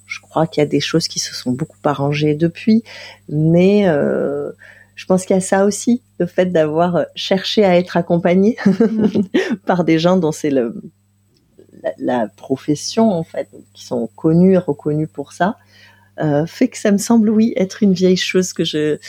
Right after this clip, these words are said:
Speaker 1: mais, euh, un peu comme un petit bout d'étoffe que tu aurais, tu garderais dans la poche, là, tu vois, une petite chose
Speaker 2: Mm.
Speaker 1: usée à force de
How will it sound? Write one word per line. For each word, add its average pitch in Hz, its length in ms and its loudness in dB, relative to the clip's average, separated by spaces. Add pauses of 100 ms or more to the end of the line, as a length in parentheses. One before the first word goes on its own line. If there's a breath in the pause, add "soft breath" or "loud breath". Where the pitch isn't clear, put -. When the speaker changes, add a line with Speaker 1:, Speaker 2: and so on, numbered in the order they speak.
(400 loud breath)
Speaker 1:
mais, 165 280 0
euh, 156 140 -2 (180)
un 175 120 2
peu 233 120 0
comme 220 200 2
un 175 100 6
petit 190 220 -2
bout 185 240 0
d'étoffe 180 480 0
que 185 100 -2
tu - 240 -8
aurais, 165 220 0 (100)
tu - 140 -10
garderais 170 340 2
dans 165 140 0
la 151 200 0
poche, 208 380 0
là, 196 160 0
tu - 140 -12
vois, - 120 2
une 226 100 4
petite - 240 -2
chose 202 420 0
Speaker 2:
Mm. 214 80 0
Speaker 1:
usée 180 300 2
à 190 100 4
force - 340 -4
de 147 240 2